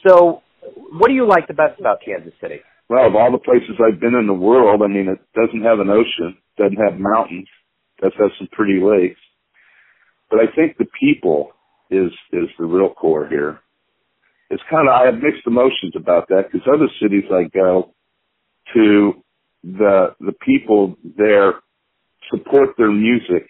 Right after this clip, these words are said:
Speaker 2: a lot more than some of the Kansas City does. It's kind of, it's weird, I will say. You know, I think Kansas City gets such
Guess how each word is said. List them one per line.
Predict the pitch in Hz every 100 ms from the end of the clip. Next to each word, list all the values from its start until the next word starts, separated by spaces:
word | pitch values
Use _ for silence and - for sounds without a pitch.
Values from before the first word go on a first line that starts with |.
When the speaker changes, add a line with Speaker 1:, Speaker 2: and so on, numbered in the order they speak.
| -
Speaker 2:
a | 98
lot | 101 107 -
more | 107 113 92 82 - _ _ _ _ _ _ _ _ _
than | - 95 87 85 _ _ _ _ _ _ - -
some | 117 113
of | 101
the | 98 95 92 - - - - -
Kansas | 123 110 92 - 113
City | 92 78
does. | 78 71 64 - _ _ _ -
It's | - -
kind | 143
of, | 104 101
it's | 101 - 117
weird, | 139 95 76 - _ _ _ _ _
I | 101
will | 107 107 -
say. | 123 87 80 _ _ _ _ _ -
You | 123
know, | 117 -
I | 127
think | 139 143 -
Kansas | 143 123 - 156
City | 135 113 - - -
gets | 120 - -
such | 110